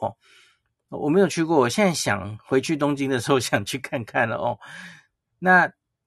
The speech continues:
它其实全是，全日本已经有好像七八间类似的了哦。那这一间今年四月开幕的，战旗开在香川的这一间是，是最新的一间哦，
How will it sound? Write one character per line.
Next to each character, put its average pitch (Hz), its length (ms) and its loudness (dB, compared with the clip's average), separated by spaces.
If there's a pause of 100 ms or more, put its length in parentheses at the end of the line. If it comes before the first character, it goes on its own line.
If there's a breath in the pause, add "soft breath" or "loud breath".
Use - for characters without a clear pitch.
(240)
它 196 280 2
其 156 180 -4
实 143 120 -2
全 135 160 -2
是， 143 260 -12
全 139 480 2 (100)
日 196 240 2
本 104 300 0
已 104 80 -8
经 147 300 -6
有 104 300 -4
好 127 120 -6
像 196 140 -2
七 180 280 -2
八 156 240 6
间 139 340 -2
类 127 140 -2
似 107 240 -8
的 98 120 -6
了 101 100 -8
哦。 113 160 -6 (460 loud breath)
那 180 180 0
这 - 180 -4
一 196 120 0
间 175 260 0
今 190 180 0
年 139 160 -2
四 151 180 -4
月 143 120 0
开 135 220 -2
幕 135 220 -2
的， 101 320 -4
战 135 240 0
旗 110 480 -10
开 143 160 -6
在 139 160 -4
香 131 220 -4
川 127 200 -4
的 117 100 -6
这 123 120 -6
一 117 80 -4
间 117 360 -6
是， 120 340 -6 (720)
是 117 400 -8
最 139 140 0
新 123 220 -4
的 110 100 -2
一 110 80 -6
间 117 280 -8
哦， - 160 -10